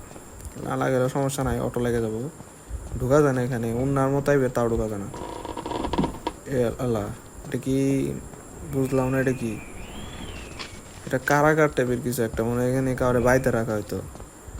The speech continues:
এই যে দড়ি আছে, কারো মানে বাইতে রাখা হয়তো। এটা কি? এটা আমি খুলে ফেলাইলাম। ওই, এটা কি হইতেছে?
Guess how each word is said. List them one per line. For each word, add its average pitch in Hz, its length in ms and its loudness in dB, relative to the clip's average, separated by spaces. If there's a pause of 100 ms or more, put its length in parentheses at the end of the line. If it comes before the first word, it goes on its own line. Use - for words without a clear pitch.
(140)
এই 123 60 -4
যে 117 80 0 (100)
দড়ি 135 280 4
আছে, 123 400 0 (1500)
কারো 120 240 0
মানে 123 140 0
বাইতে 123 260 2
রাখা 127 200 0
হয়তো। 135 480 0 (140)
এটা 135 140 0
কি? 110 160 -4 (1400)
এটা 127 160 6
আমি 147 180 4
খুলে 139 180 6
ফেলাইলাম। 139 480 4 (2500)
ওই, 165 200 10 (420)
এটা 160 160 8
কি 156 60 8
হইতেছে? - 360 12